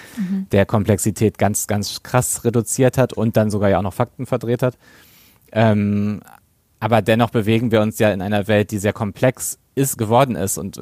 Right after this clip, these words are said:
Speaker 2: sehr viel Strukturen ausgebildet hat, sich sehr ausdifferenziert hat, ähm, wo es viel schwieriger ist, Orientierung zu finden als vielleicht früher. Und deswegen, glaub ich, ist es immer wichtig, auch so ein bisschen bei den wichtigen Dingen zu bleiben, sofern man die einschätzen kann, was wichtig ist, Prioritäten zu setzen und sich da nicht zu verlieren in dieser Komplexität.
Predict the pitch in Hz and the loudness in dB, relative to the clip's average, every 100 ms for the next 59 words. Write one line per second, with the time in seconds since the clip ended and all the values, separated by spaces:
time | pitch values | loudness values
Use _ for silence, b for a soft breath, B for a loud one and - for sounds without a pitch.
0 | 82 110 101 107 - 110 - 127 98 104 | -6 -4 -2 -4 -6 -4 0 2 2 0
1 | 113 98 101 98 104 95 107 85 117 113 | 0 2 2 2 0 -2 0 0 0 -2
2 | 98 101 98 110 95 104 90 - 101 101 | -2 -4 -2 -2 0 -2 -2 -8 -4 -4
3 | 98 92 104 - - 107 - 120 110 101 | -4 -2 -4 -4 -6 -6 0 2 4 4
4 | 80 101 90 104 95 117 110 - 98 101 | 2 0 -2 -2 0 0 0 -4 -6 -6
5 | 85 92 98 95 - 131 131 b b b | -4 -6 -6 -8 0 0 0 b b b
6 | b b b 98 101 107 104 104 98 90 | b b b -2 0 2 0 2 2 2
7 | 101 101 104 95 95 101 101 98 104 98 | -2 0 0 0 -2 -4 -4 -4 -6 -4
8 | 104 95 92 90 90 92 b b b b | -2 0 0 -2 -6 -12 b b b b
9 | b - 117 - 110 101 120 143 139 123 | b -2 -2 0 -2 2 2 2 -2 0
10 | 117 113 113 113 104 98 120 110 107 104 | 4 6 6 2 -2 -2 0 2 0 0
11 | 107 107 - 104 117 117 - 110 98 110 | -2 -2 -6 -4 0 0 0 -4 -2 0
12 | 107 101 - 123 - 120 110 113 - 110 | 0 0 -2 0 2 0 0 -2 0 2
13 | 104 113 113 104 117 98 101 - 110 90 | 2 2 0 0 0 2 2 0 -4 -4
14 | 92 104 - 202 196 - 104 104 98 101 | -4 -6 -2 -2 -2 -6 -2 0 2 2
15 | 90 87 95 92 - 104 95 - - 107 | 0 -4 -4 -6 -6 -6 -6 -8 -8 -6
16 | 101 | -6